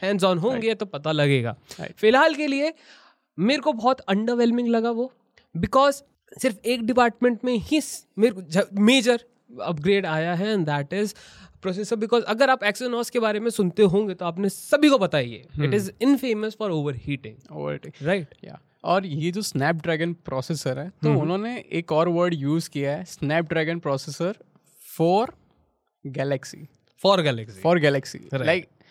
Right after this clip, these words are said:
Speaker 2: uh, जैसे, uh, Snapdragon ने specifically, specifically,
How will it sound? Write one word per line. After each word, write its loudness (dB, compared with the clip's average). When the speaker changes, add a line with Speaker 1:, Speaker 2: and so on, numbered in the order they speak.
Speaker 2:
uh, 4
जैसे, 0
uh, 2
Snapdragon 0
ने -8
specifically, -8
specifically, -4